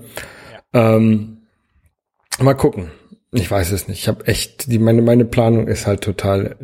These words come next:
Speaker 2: total hinüber. Ich hab keine Ahnung, wann ich ankommen werde. Wie gesagt, so ungefähr elf, äh, ungefähr zwölf Stunden, denke ich, ist realistisch zu, zu, zu sehen.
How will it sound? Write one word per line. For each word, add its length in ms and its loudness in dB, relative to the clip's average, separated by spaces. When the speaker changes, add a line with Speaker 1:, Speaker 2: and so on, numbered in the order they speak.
Speaker 2:
total 480 -8
hinüber. 320 -2
Ich 100 -6
hab 260 -12
keine 280 2
Ahnung, 240 4
wann 100 2
ich 140 -4
ankommen 260 -4
werde. 300 -2
Wie 100 2
gesagt, 200 2
so 160 0
ungefähr 680 2
elf, 800 0
äh, 300 -4
ungefähr 320 2
zwölf 320 0
Stunden, 380 -6
denke 280 0
ich, 240 -6
ist 320 -4
realistisch 680 -2
zu, 460 -6
zu, 400 -10
zu 260 -12
sehen. 380 -14